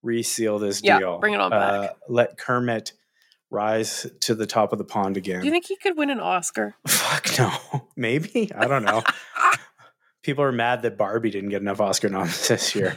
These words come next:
Speaker 2: Well, maybe if Barbie had been a man. Well, no, he was the, the only man on the show, really.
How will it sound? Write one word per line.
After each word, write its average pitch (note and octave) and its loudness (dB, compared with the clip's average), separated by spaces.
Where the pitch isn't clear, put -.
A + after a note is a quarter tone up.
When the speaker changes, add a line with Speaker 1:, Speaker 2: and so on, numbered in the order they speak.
Speaker 2:
Well, G#3 0
maybe G3 -4
if G3+ -6
Barbie E3 2
had E3 -4
been D3+ 0
a D3+ -4
man. C#3 -4
Well, B3+ 2
no, G#4 2
he G4+ 2
was A4 0
the, B3+ 2
the A#3+ 0
only C#4 0
man D4+ 2
on D4 0
the C4 -2
show, A#3 0
really. F#3+ 0